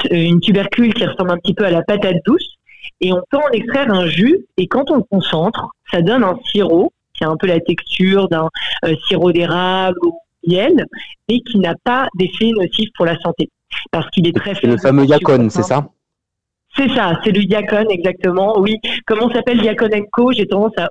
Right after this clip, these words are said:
Speaker 1: oublier maintenant de mentionner que le produit s'appelle Yacon, voilà. <laughs> Mais effectivement, c'est le Yacon qui est très riche en fait en fibres pré-, prébiotiques, euh, qui permet de diminuer l'indice glycémique du produit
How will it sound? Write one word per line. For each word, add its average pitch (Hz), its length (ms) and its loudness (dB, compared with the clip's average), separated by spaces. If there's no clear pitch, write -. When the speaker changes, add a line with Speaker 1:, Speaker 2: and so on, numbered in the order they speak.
Speaker 1:
oublier 226 480 2
maintenant 196 340 2
de 185 120 2
mentionner 185 500 -2
que - 100 -4
le 156 120 2
produit 202 440 0
s'appelle 202 300 0
Yacon, 185 320 0
voilà. 170 260 0
<laughs> - 580 -6
Mais 185 260 -2
effectivement, 190 560 0
c'est 202 80 -2
le 170 100 2
Yacon 185 320 0
qui - 200 0
est 170 80 0
très 190 160 -4
riche 202 220 -2
en 180 80 -2
fait 208 200 -4
en 165 100 0
fibres 208 580 0
pré-, 208 300 0
prébiotiques, 214 680 0
euh, 165 340 0
qui 175 80 -2
permet 175 300 -2
de 156 140 0
diminuer 202 600 2
l'indice 185 500 2
glycémique 175 480 0
du 160 80 0
produit 180 480 0